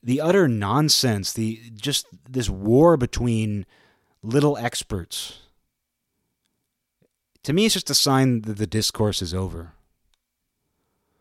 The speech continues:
And not permanently, probably. No, of course not permanently. But I don't know what's gonna come from that. But I think you're gonna see fewer and fewer people who, uh,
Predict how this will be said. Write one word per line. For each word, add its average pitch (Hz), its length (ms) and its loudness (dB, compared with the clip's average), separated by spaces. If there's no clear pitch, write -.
And 110 220 -6
not 156 180 2
permanently, 120 540 2
probably. 120 380 -2
No, 135 160 -4
of 127 80 -12
course - 240 -4
not 98 160 -6
permanently. 95 640 -4
But 113 240 -2
I 147 80 6
don't 165 100 8
know 160 120 6
what's 147 140 2
gonna 131 180 2
come 135 200 -2
from 92 160 -4
that. 87 240 -8
But 113 100 -2
I 113 40 2
think 131 200 2
you're 120 120 0
gonna 117 120 2
see 120 500 2
fewer 156 500 4
and 117 120 2
fewer 127 280 4
people 113 400 -2
who, 92 260 -2
uh, 98 60 -20